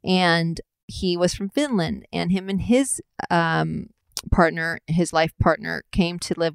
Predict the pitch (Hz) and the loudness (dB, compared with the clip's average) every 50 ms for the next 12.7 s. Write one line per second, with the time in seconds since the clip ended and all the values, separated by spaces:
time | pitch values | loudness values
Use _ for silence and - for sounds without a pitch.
0 | - - - 165 160 160 156 - - 175 170 170 170 170 165 165 170 185 - - | -2 0 2 2 2 2 -2 -4 -4 -4 -2 -2 -2 -2 0 0 -2 -2 -2 -2
1 | 180 170 170 170 170 170 170 170 170 185 190 - - 190 180 170 165 165 165 160 | -2 -2 -2 -4 -4 -2 -2 0 0 0 0 0 0 0 2 0 0 0 0 0
2 | 160 160 160 - 160 165 165 165 - - - 160 160 165 165 - - 151 165 160 | 2 2 0 0 -2 -4 -4 -4 -4 -2 -2 -4 -4 -4 -6 -6 -6 -6 -6 -6
3 | - - - - - - - - 156 - - - - - - - - - - - | -6 -8 -8 -4 -4 -2 -2 -4 -6 -10 -12 -10 -8 -8 -8 -8 -10 -16 -20 -20
4 | - - - - - - - - 175 170 170 165 165 160 - - - 180 180 175 | -20 -18 -20 -20 -20 -10 -2 0 2 2 4 2 0 0 -2 -2 0 2 2 4
5 | 185 196 196 208 202 190 180 175 175 175 - - - - - - - - _ _ | 2 0 0 -2 0 0 0 0 0 0 0 0 0 0 0 -4 -6 -8 _ _
6 | _ _ _ - 175 170 170 165 160 160 165 160 165 - - - - - - 185 | _ _ _ 0 0 0 2 0 -2 0 0 -2 -2 -4 -6 -8 -10 2 4 4
7 | 185 190 202 202 208 185 - 202 175 156 165 160 160 160 - 233 247 240 226 - | 6 6 4 0 -2 -2 0 -2 0 0 0 0 0 0 0 0 -2 -4 -10 -8
8 | - 170 170 170 170 170 170 - - - - 185 196 226 - - 175 165 156 147 | -4 -4 -4 -4 -4 -6 -8 -8 -10 -2 0 2 2 2 2 2 2 2 2 0
9 | 151 165 208 - - - _ _ _ _ - - _ _ _ _ _ _ _ _ | -2 -2 -2 -4 -6 -10 _ _ _ _ -20 -20 _ _ _ _ _ _ _ _
10 | _ _ - - 170 165 160 160 160 170 170 170 175 175 185 196 190 - - 175 | _ _ 0 2 2 4 4 6 6 4 4 4 2 2 2 2 2 2 0 0
11 | 160 160 160 160 165 165 165 - - - 165 170 165 165 170 170 160 - - _ | 0 0 -2 -4 -6 -6 -8 -8 -6 -4 -2 -2 0 -2 -2 -4 -6 -8 -12 _
12 | _ _ 180 - - 185 175 170 160 - - - - - | _ _ -4 4 6 6 6 6 4 0 -4 -4 -4 -4